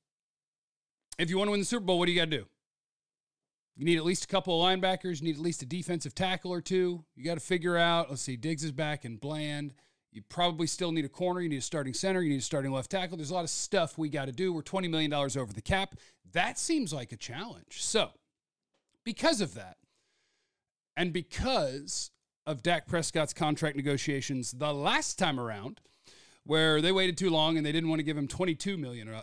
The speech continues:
dollars or twenty-seven million dollars, so they waited as if the quarterback market was gonna get bad. And then even though his leg was snapped in half, he got forty million dollars a year, right?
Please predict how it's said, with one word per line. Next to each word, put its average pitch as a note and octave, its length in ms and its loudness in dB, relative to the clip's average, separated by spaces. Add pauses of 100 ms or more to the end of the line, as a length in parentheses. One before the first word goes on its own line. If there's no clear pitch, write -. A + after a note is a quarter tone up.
dollars B2 340 -10
or B2 60 -6
twenty-seven D3 640 -4
million A2 260 -6
dollars, A2+ 320 -8
so D3 120 -4
they C#3 100 -2
waited C3 460 0
as B2+ 180 -8
if C3+ 140 -10
the A#2 80 -16
quarterback B2 480 -8
market A#2 320 -12
was A2+ 160 -10
gonna A#2+ 160 -6
get A2+ 180 -10
bad. B2+ 300 -4
And B2 100 -6
then C#3 120 -4
even D3+ 260 -4
though C#3+ 100 -2
his B2 220 -8
leg D#3 280 -2
was C3+ 160 -4
snapped A#2 400 -6
in A2 100 -12
half, A#2+ 240 -10
he C#3 40 -6
got B2+ 160 -4
forty C3 220 -4
million A#2 240 -4
dollars G#2+ 240 -8
a A2 40 -8
year, A#2 160 -6
right? B2+ 240 -6